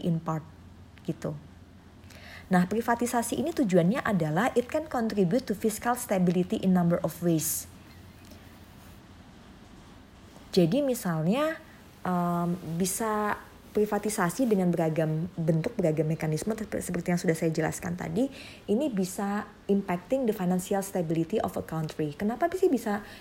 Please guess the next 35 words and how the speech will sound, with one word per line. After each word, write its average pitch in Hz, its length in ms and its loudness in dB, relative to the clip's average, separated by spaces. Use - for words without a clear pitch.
impacting 208 400 0
the 208 80 2
financial 196 400 -2
stability? 180 560 0
Pertama, 190 400 0
karena 220 400 -2
state-owned 226 400 0
enterprises 196 480 0
atau 214 160 0
B 175 160 2
U - 0 -
M 180 160 -2
N 240 160 -2
yang - 80 -10
selama 196 240 2
ini 196 80 2
memberikan 180 640 0
pelayanan 180 240 2
publik 175 320 2
kepada 165 240 -2
masyarakat 170 460 -4
yang 202 80 4
seringkali 185 640 2
tidak 185 320 0
efisien 175 560 2
dan 165 80 2
tidak 170 240 0
produktif 170 560 -2
ini, 190 320 2
ketika, 180 480 0
em, 170 320 4
sahamnya 180 500 4
juga 165 220 4
dimiliki 160 400 0
oleh 160 320 2